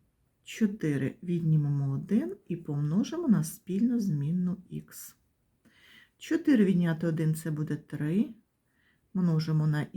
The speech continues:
х, три х дорівнює дванадцять. Нам невідомий множник. Щоб знайти невідомий множник, потрібно добуток поділити на відомий множник. Дванадцять ділимо на три, маємо чотири.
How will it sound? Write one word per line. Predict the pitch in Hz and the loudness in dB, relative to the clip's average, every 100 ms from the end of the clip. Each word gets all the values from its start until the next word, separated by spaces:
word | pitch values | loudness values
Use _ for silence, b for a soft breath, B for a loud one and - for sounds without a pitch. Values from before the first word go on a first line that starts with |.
| 285 359 | -2 -2
х, | - | -10
три | - 180 170 - 277 349 | -8 -4 -2 -2 -4 -4
х | - - | -8 -4
дорівнює | 160 180 240 190 | 0 2 4 4
дванадцять. | 160 170 131 131 156 - - - _ b b b b _ | 2 0 -2 -2 -4 -8 -18 -20 _ b b b b _
Нам | 190 330 370 | 4 4 6
невідомий | 208 175 160 240 247 | 6 6 2 2 6
множник. | 185 156 151 151 147 - | 6 4 2 0 -6 -8
Щоб | - 254 220 | -6 -4 2
знайти | 190 180 185 165 | 2 2 0 2
невідомий | 160 160 156 156 143 | 2 2 2 2 0
множник, | 143 139 151 196 294 - | 0 0 -2 -4 -8 -8
потрібно | 180 180 190 170 | -8 -2 0 2
добуток | 156 165 139 139 143 254 - - b b b b | 2 2 0 0 -2 -4 -6 -10 b b b b
поділити | - 180 165 196 359 214 | -4 0 2 4 4 4
на | 175 | 2
відомий | 165 151 202 196 151 | 2 2 6 6 4
множник. | 139 139 - - - _ _ _ _ _ _ _ _ _ _ _ _ _ _ _ _ _ _ _ _ _ _ _ _ _ | 0 -2 -4 -10 -12 _ _ _ _ _ _ _ _ _ _ _ _ _ _ _ _ _ _ _ _ _ _ _ _ _
Дванадцять | 185 208 196 160 156 - 151 | 0 6 6 6 2 -2 -2
ділимо | 156 160 160 180 | 0 2 2 2
на | 196 | 0
три, | 311 381 392 311 | -2 -4 -4 2
маємо | 175 180 240 233 196 | 4 4 4 6 6
чотири. | 196 - - - 120 127 175 | 4 -2 -12 -12 -10 -8 -10